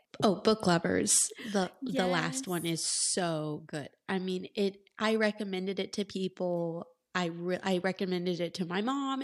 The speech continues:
Speaker 1: It's something very shareable, relatable, cute story. Um, I have also read The People We Meet on Vacation. Um,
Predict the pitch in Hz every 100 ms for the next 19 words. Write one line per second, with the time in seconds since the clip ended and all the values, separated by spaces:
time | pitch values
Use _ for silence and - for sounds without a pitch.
0 | - 208 - - 208 208 196 175 170 175
1 | 185 - 240 240 226 220 214 202 196 -
2 | 190 190 185 185 190 185 180 - _ _
3 | _ - - 226 - - 185 170 160 165
4 | 208 277 - - - - - 226 208 196
5 | 185 180 180 - _ _ _ _ - 196
6 | 214 208 208 - 196 214 339 330 330 302
7 | - 254 254 233 226 214 208 196 190 175
8 | - 170 - - - - - - - 170
9 | 165 156 151 151